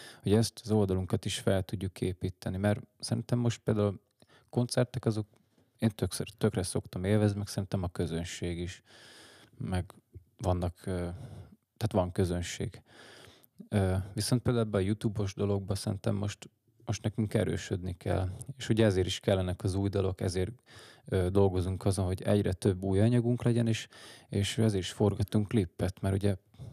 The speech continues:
úgy, hogy én például tökre úgy vagyok fel, hogy mondjuk egy sima képpel én már nem raknák ki YouTube-ra semmit, mert az, az valószínűleg már nem érne el olyan nézettséget.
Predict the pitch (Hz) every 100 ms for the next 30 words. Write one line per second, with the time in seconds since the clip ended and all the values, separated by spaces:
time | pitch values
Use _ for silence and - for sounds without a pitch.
0 | - 139 - - - - 95 - 113 117
1 | 131 120 - 113 101 98 90 85 123 120
2 | 113 110 117 - - 98 90 - 110 -
3 | 123 117 113 - 107 104 104 85 85 85
4 | - 90 - 101 92 95 92 87 - 87
5 | 85 92 - - - - - - - -
6 | 98 95 98 98 - - - 98 98 101
7 | 98 - 101 95 95 92 113 - 92 90
8 | 85 90 87 90 87 90 90 87 90 87
9 | 87 - - 90 92